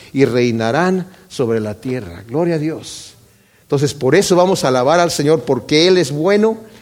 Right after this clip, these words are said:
y para siempre su misericordia. Deambularon por un desierto solitario y sin camino,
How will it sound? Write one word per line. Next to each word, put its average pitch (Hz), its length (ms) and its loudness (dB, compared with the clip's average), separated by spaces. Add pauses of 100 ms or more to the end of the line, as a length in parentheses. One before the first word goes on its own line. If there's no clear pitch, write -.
(100)
y 123 80 -6
para 123 200 2
siempre 156 460 -2
su 139 160 -6
misericordia. 107 880 -8 (600)
Deambularon 175 840 4
por 233 160 4
un 269 160 0
desierto 226 640 2
solitario 190 840 2
y 165 80 -2
sin 147 220 -2
camino, 147 560 0